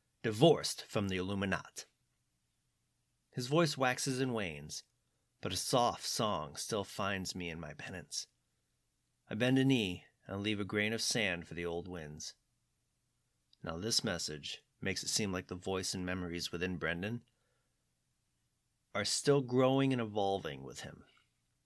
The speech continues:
being upset of what he's doing,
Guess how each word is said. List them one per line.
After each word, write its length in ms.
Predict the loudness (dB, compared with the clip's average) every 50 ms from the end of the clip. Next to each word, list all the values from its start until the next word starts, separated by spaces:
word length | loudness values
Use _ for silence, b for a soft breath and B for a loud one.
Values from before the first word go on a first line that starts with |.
| _ -4 6
being 260 | 8 8 8 8 6
upset 600 | 0 -2 -2 0 2 2 4 4 4 4 2 0 _ _ _ _ _ _ _ _ _ _ _ _ _ _ _ _ -6
of 180 | -4 -2 0 2
what 200 | 2 2 2 2
he's 220 | 0 -2 -2 -2
doing, 440 | -2 0 0 0 0 0 -2 -4